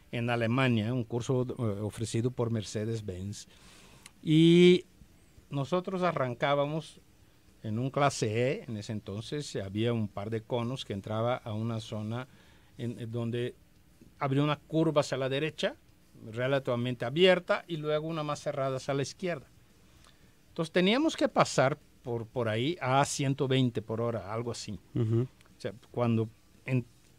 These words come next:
Speaker 1: entrábamos en la curva, teníamos que pasar a ciento veinte. Entonces,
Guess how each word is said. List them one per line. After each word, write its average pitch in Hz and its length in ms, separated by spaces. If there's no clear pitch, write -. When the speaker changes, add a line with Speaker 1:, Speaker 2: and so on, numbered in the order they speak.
Speaker 1:
entrábamos 190 720
en 175 80
la 131 140
curva, 175 360
teníamos 131 380
que - 60
pasar 110 280
a 107 40
ciento 113 320
veinte. 143 320
Entonces, 170 420